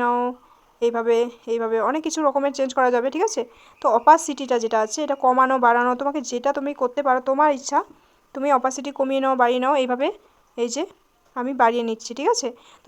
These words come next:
বাড়িয়ে নিচ্ছি, হয়ে গেল। এখান থেকে আমরা চলে আসলাম। এই যে এবারে আমি একটা কিছু স্টিকার ব্যবহার করব। তো স্টিকার ব্যবহার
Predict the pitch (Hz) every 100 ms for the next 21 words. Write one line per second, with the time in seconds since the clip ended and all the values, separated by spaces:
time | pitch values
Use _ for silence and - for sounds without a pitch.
0 | 262 285 320 320 320 320 359 339 381 277
1 | 294 302 294 294 330 320 311 311 - -
2 | - 277 370 320 302 254 262 269 226 302
3 | 269 285 285 320 294 - 311 - 311 339
4 | 302 240 226 220 214 214 277 294 - 330
5 | 311 269 302